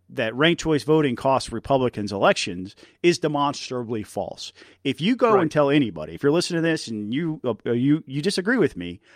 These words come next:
Speaker 1: I'm telling you right now, if you go and tell people that Republicans can't win using ranked choice voting, even with a m-,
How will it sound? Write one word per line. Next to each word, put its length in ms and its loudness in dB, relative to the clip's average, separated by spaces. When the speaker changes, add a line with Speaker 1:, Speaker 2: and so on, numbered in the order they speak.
Speaker 1:
I'm 120 -4
telling 360 4
you 200 8
right 320 6
now, 400 2
if 220 -10
you 220 -6
go 200 6
and 100 0
tell 200 4
people 480 -2
that 340 -2
Republicans 640 2
can't 240 2
win 360 4
using 260 0
ranked 220 2
choice 200 0
voting, 440 -2
even 460 -2
with 180 0
a 40 4
m-, 200 0